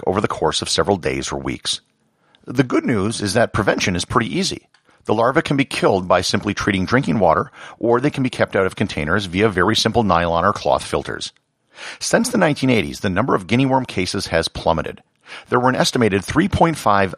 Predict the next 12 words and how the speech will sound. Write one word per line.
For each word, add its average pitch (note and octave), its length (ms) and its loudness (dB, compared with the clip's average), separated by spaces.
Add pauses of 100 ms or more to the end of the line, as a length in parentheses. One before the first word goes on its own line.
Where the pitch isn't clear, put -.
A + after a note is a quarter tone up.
million D#3+ 540 2
cases F#2 420 0
of E2 140 -2
guinea C#3 220 0
worm F#2+ 260 0
in E2 80 -6
Africa C3+ 420 0
and D#3+ 120 0
Asia E2+ 380 -2
in F#2 140 -2
nineteen F2+ 400 -2
eighty-six. - 640 -4